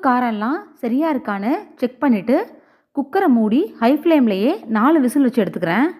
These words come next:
மட்டன் கிரேவி சூப்பரா ரெடி ஆயிடுச்சு. கடைசியா இதுல மல்லித்தழையை தூவி விட்டுக்கலாம்.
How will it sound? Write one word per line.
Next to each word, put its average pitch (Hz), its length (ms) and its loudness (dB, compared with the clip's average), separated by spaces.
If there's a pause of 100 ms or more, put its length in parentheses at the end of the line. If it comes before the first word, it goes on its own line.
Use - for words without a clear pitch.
(1800)
மட்டன் 320 320 4
கிரேவி 226 300 4 (240)
சூப்பரா 311 420 2
ரெடி 214 220 0
ஆயிடுச்சு. 220 360 -4 (520)
கடைசியா 269 440 0 (340)
இதுல 233 200 0 (220)
மல்லித்தழையை 262 520 0
தூவி 247 240 -2
விட்டுக்கலாம். 196 460 -6